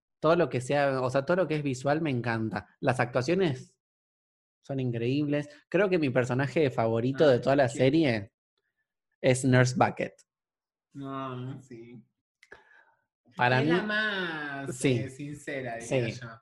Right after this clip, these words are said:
Speaker 1: Sí, sí, sí, sí. Me encanta.
Speaker 2: Sí.
Speaker 1: Porque yo hubiera dicho que mi personaje fa-, favorita era Nurse,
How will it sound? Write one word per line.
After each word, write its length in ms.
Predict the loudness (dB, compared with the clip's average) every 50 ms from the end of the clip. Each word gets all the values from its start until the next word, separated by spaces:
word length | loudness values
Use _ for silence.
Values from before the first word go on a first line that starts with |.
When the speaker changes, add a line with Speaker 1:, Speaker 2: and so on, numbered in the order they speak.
| _ _
Speaker 1:
Sí, 180 | -8 -6 -6 -4
sí, 100 | -4 -6
sí, 160 | -10 -10 -12
sí. 280 | -12 -12 -16 -16 -16 _ _ _ _ _ -8
Me 80 | -6 -4
encanta. 400 | -2 -2 -2 -2 -4 -8 -10 -12
Speaker 2:
Sí. 240 | -14 -14 -18 -18 -18 _ _ -20 -20 _ _ _ _ _ _ -4
Speaker 1:
Porque 180 | -2 0 0 0
yo 140 | 0 0 0
hubiera 220 | 2 2 2 2
dicho 300 | 2 0 0 0 -2 0
que 180 | 0 0 0 0
mi 120 | 0 -2
personaje 380 | -4 -6 -6 -4 -4 -2 -2 -2
fa-, 180 | -4 -4 -6 -4
favorita 460 | -4 -2 0 0 0 0 0 0 0
era 200 | 2 2 0 0
Nurse, 340 | 0 0 0 -2 -2 -6 -10